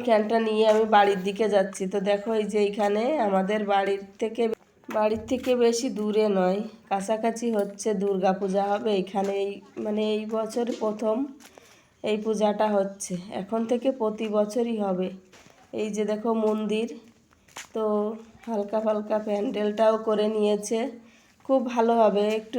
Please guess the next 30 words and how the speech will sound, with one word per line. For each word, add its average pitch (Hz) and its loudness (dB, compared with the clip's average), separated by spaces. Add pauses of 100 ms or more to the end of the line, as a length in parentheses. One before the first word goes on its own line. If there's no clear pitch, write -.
(100)
মানে, 240 4
আমাদের 233 4
বাড়ি 220 2
থেকে, 240 0
উম, 240 -2
দূরে 233 4
পড়ে 220 2
যায় 196 2
যেখানে 214 -2
দুর্গা 208 2
পূজা 202 0
হয়, 190 -2 (520)
তো 226 -4
এইটা 226 0
একটু 247 -4
কাছাকাছি 240 0
হবে, 240 2 (440)
তাহলে 233 4 (520)
উপাস 220 -2
থেকে 247 -4
পূজা 214 -2 (340)
করতে 220 -6 (140)
আসতে 214 -4
ভ-, 214 -8
সুবিধাই 208 0
হবে। 190 -4 (1080)
তো 247 -4
দেখো, 240 2
এই 262 6
যে 269 6